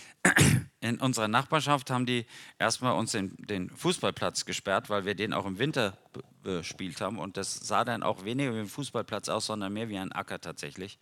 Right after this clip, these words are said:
Aber wir hatten Erfahrung, im Laufe des April wurde da wieder Gras und wir dachten, das wird schon.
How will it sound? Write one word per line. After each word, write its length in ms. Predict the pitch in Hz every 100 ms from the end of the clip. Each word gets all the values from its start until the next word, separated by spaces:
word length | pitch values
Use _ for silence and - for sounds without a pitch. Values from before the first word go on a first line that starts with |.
| _ - - -
Aber 220 | - 131 135
wir 120 | 147
hatten 200 | 139 135
Erfahrung, 440 | 110 113 120 131
im 100 | 110
Laufe 240 | 101 113 117
des 120 | 107
April 400 | 104 - 107 113
wurde 240 | 104 104
da 180 | 95 92
wieder 240 | 104 95
Gras 420 | 87 82 82 92 85
und 180 | 82 - _ -
wir 140 | 92
dachten, 240 | 85 85 90
das 160 | 87
wird 180 | 90 -
schon. 180 | 90